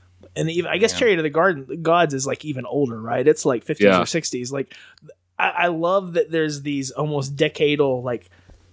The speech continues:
Speaker 1: cheese paperbacks of, like, pseudoscience-y, uh, s-, like, spooky stuff. I, I, yeah,
Speaker 3: <laughs>
Speaker 1: there's, <laughs> I'm, that's a, that's a cool library find for sure. Have you read it, like, cover to cover? Is that the kind of thing, or are you working through it now?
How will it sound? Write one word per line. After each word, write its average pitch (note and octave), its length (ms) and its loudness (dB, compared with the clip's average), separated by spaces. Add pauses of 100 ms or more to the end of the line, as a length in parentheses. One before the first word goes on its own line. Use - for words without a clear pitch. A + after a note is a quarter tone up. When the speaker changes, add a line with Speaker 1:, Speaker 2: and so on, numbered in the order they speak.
Speaker 1:
cheese D3+ 420 0
paperbacks C#3+ 680 2
of, C3+ 100 -6
like, B2 120 -2
pseudoscience-y, C#3 1200 0 (480)
uh, B2 260 -4
s-, - 420 -2
like, A#2+ 140 0
spooky C#3+ 340 2
stuff. - 440 -4
I, C#3 120 6
I, G2+ 200 -6 (440)
yeah, C3+ 220 0
Speaker 3:
<laughs> - 60 -10
Speaker 1:
there's, D#3 200 -2 (320)
<laughs> A#4 360 0
I'm, F#3 280 0 (160)
that's E3 220 0
a, D3 100 6
that's C#3+ 180 -4
a D#3+ 60 -2
cool D#3 280 2
library C#3 580 -2
find B2+ 340 -4
for B2+ 120 -8
sure. B2+ 340 0 (1300)
Have F3+ 160 -2
you G3 120 4
read F#3 180 4
it, F3+ 120 0
like, D3+ 200 0
cover D#3 200 4
to D3 60 4
cover? F3 400 2
Is D3+ 120 2
that C#3+ 100 -4
the D3 100 -4
kind D3 160 -6
of C#3+ 100 -8
thing, D#3 200 -2
or C#3 80 -2
are C#3 40 2
you C#3 200 2
working C3+ 260 -2
through B2+ 200 0
it G2+ 40 -6
now? A#2+ 300 -8